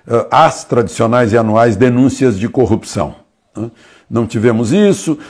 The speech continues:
não tivemos aquelas histórias de partido mandar em ministério, quem manda em ministério é o presidente,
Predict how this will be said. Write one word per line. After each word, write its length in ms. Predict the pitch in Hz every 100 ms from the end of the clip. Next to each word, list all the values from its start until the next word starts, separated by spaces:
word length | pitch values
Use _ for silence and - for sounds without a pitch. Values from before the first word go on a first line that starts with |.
| -
não 140 | 143 151
tivemos 420 | 143 156 143 117
aquelas 420 | 120 135 127 98
histórias 520 | 107 - 135 123 113
de 80 | 104
partido 500 | 113 113 - 135 117
mandar 300 | 117 110 110
em 40 |
ministério, 680 | 107 104 92 - 160 160 151
quem 160 | 147 123
manda 240 | 120 113
em 20 | 110
ministério 460 | 110 101 - 107
é 40 | 98
o 40 |
presidente, 880 | 104 90 110 123 165 156 - 160